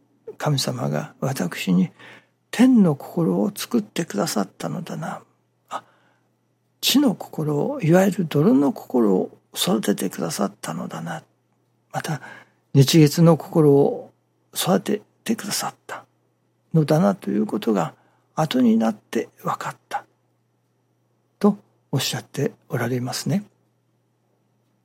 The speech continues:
いわば、師匠大坪宗一郎氏の身の上に様々なことが起こってきた。それを受か-、受け抜かれた。そしてその暁に育ったものは、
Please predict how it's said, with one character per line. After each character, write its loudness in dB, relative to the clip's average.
い 8
わ 8
ば、 -6
師 0
匠 4
大 2
坪 -2
宗 0
一 -2
郎 2
氏 -4
の -2
身 8
の 4
上 2
に 0
様 -4
々 -2
な -2
こ -14
と -8
が -2
起 -6
こ -8
っ -6
て -16
き -14
た。 -16
そ -2
れ 6
を 2
受 -2
か-、 2
受 2
け -10
抜 2
か -2
れ -6
た。 -16
そ 2
し 2
て -2
そ 0
の 4
暁 -2
に 2
育 0
っ 0
た -4
も 0
の 0
は、 -2